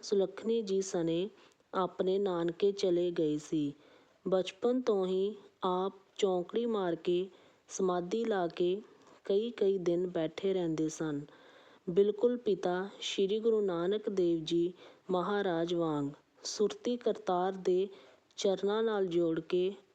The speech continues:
ਅਗੰਮੀ ਸਰੂਰ ਮਾਣਦੇ ਸੀ ਤੇ ਭੁੱਲੇ ਭਟਕੇ ਜੀਆਂ ਨੂੰ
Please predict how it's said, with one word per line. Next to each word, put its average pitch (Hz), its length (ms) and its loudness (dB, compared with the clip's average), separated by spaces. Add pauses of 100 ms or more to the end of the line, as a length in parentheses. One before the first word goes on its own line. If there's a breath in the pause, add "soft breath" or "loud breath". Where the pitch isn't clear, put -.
ਅਗੰਮੀ 185 480 0
ਸਰੂਰ 190 440 2
ਮਾਣਦੇ 160 540 0
ਸੀ 151 380 -2 (520 loud breath)
ਤੇ 202 100 2
ਭੁੱਲੇ 196 440 2
ਭਟਕੇ 196 500 0
ਜੀਆਂ 175 460 0
ਨੂੰ 185 320 0